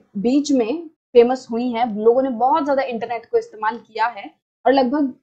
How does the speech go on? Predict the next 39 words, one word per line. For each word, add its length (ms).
पिछले 300
twenty 400
years 460
से 300
ये 380
एक 180
बहुत 400
ही 80
तेजी 460
से 180
लोगों 280
के 160
बीच 240
में 200
बढ़ा 260
है। 160
internet 500
का 120
जो 120
यूज़ 380
है 60
वो, 200
अ, 60
last 300
twenty 280
years 280
में 120
बहुत 180
ज्यादा 300
बढ़ 160
चुका 280
है, 140
क्योंकि, 320
अ, 200
लगभग 380
twenty 260
years 280
पहले 280
ही, 340